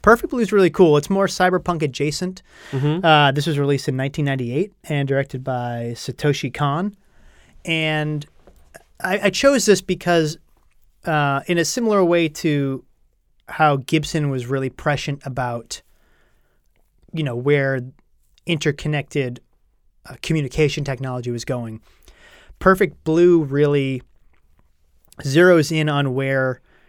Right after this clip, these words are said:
Speaker 1: the internet was taking the toxic and sometimes dangerous relationship between, uh, fans and celebrities.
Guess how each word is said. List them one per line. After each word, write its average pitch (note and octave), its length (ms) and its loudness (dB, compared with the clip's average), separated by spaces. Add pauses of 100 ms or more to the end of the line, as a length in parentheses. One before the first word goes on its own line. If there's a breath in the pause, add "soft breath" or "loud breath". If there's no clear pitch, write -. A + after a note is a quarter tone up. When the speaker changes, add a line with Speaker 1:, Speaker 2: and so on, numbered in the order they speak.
(140)
Speaker 1:
the C#3+ 180 -2
internet D3 300 -2
was B2+ 180 -8
taking C#3+ 600 -4
the A#2+ 280 -8 (140)
toxic D3+ 640 0
and C3 160 -10 (300)
sometimes D3+ 400 -4 (160)
dangerous D#3 540 0
relationship C#3+ 720 -4
between, A#2+ 640 -8 (880)
uh, B2 340 -8
fans D3 440 -2
and C3+ 100 -8
celebrities. B2 640 -10